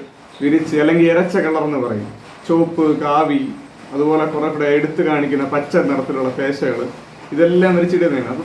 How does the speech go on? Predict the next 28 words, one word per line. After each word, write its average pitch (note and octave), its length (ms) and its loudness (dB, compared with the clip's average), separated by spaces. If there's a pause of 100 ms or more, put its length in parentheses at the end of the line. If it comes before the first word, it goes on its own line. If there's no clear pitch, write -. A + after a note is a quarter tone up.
(120)
പേശ F3 280 4
എടുക്കാത്ത F#3 560 2
ഒരു F3 60 0
നാടാണ് D#3+ 440 -2 (100)
എന്ത് D3+ 120 -4
ചെയ്ത് C#3+ 220 0
യൂറോപ്യൻ D#3 380 -2
നാ-, C#3+ 220 -6
നാടുകൾ, B2+ 440 -2 (100)
പാന്റ് E3+ 220 0
ഇടുന്നവരാണ്. A2+ 640 -4
പക്ഷെ C#3+ 160 0
അവർ E3+ 160 6
ആ F#3 240 2 (380)
പാന്റ് E3+ 340 0
പോലും F3+ 300 2
ഉണക്കാൻ E3+ 400 0
വേണ്ടി D#3 180 -2
വീട്ടിന്റെ D#3 320 -2
ഫ്രണ്ടിൽ D#3 300 -2
ഇടുന്നില്ല, C#3+ 440 -2
ഫ്ലാറ്റിന്റെ D3 380 -4
ഫ്രണ്ടിൽ D#3 260 -2
ഇടുന്നില്ല. C#3+ 320 -2 (520)
ഇത് C#3+ 180 4
എസ്കലേറ്ററിൽ G#3+ 680 2
കൊണ്ടങ്ങ് G3+ 340 0
വിരിച്ചിട്ടിരിക്കുകയാണ് F3+ 800 0